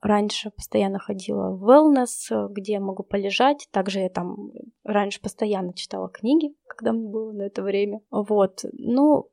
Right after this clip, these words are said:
чего-то особенного я не делаю. Массаж лица раз в месяц, эм, уход у косметолога ещё раз в месяц. Ну и, собственно,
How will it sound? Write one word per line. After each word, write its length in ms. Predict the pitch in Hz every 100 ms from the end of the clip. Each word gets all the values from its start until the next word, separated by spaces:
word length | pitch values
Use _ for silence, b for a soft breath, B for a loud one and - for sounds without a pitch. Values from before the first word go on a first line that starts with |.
| -
чего-то 380 | 277 311 285 247
особенного 580 | - 359 392 330 254
я 160 | 220 247
не 160 | 240 214
делаю. 560 | 208 196 190 190 196 _
Массаж 440 | 220 233 - 311 226
лица 400 | 208 - 190 185
раз 240 | 180 -
в 40 |
месяц, 580 | 220 285 294 - - - 208
эм, 760 | 190 196 196 190 185 185 185 -
уход 360 | 202 - 208
у 40 | 196
косметолога 1080 | 190 - 190 185 196 185 190 185 185 - -
ещё 340 | 185 - 285
раз 200 | 285 254 240
в 40 |
месяц. 500 | 220 220 - - -
Ну 320 | 254 240 294 277
и, 260 | 233 220
собственно, 800 | 208 226 - - 214 202 196 196